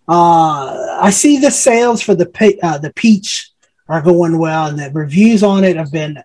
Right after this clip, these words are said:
outstanding. Uh, I, I'm can't, I don't think I can go through Facebook without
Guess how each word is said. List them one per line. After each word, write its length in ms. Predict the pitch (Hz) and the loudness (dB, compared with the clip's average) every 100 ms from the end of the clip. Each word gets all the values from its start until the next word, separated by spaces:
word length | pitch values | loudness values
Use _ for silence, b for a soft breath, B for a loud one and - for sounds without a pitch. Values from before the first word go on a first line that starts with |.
| 139 | -6
outstanding. 1000 | 139 147 - - 151 156 151 151 156 _ b b - | -6 -6 -12 -8 -6 -6 -6 -6 -8 _ b b -6
Uh, 40 | |
I, 500 | 143 131 113 123 165 160 | -2 0 0 -2 -2 0
I'm 340 | 190 175 170 165 _ - | -2 -4 -10 -14 _ -4
can't, 300 | - 220 185 | 0 2 0
I 60 | - | 2
don't 140 | 214 | 4
think 140 | 214 190 | 4 2
I 60 | |
can 200 | 185 175 | 0 0
go 180 | 156 180 | 2 2
through 240 | 180 190 180 | 2 0 -2
Facebook 560 | - 165 - 165 139 | -2 -4 -4 -10 -10
without 400 | 151 143 147 117 | -10 -8 -8 -8